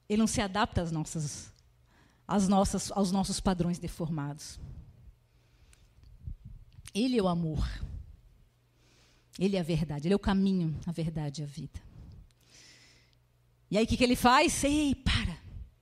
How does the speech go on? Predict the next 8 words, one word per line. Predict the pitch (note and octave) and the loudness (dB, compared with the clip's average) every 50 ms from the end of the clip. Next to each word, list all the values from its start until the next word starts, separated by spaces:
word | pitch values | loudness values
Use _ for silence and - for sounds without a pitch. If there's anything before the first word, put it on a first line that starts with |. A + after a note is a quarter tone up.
| _ _ _ _ _ _ _ _ | _ _ _ _ _ _ _ _
Para. | - - - - - - - - _ _ _ _ _ _ _ _ _ _ _ _ _ _ _ _ _ _ - _ - | 0 0 0 2 -4 -8 -8 -12 _ _ _ _ _ _ _ _ _ _ _ _ _ _ _ _ _ _ -20 _ -8
Se | - - | -6 0
você | F3 G3+ - - - - C4 D4+ | 0 2 0 0 0 0 0 0
não | F4+ F#4+ | 0 -2
parar | C#4 - D#4 C#4+ B3+ A3+ | -2 -2 -2 -2 -4 -4
pra | G#3+ - G#3 | -6 -6 -10
estar | G3 - - - A3 | -10 -12 -12 -12 -14
comigo, | - - - G3+ G3+ G#3+ A3 A3+ G3+ F#3 G3+ F#3+ | -12 -8 -6 -4 -2 -2 -4 -4 -6 -6 -8 -10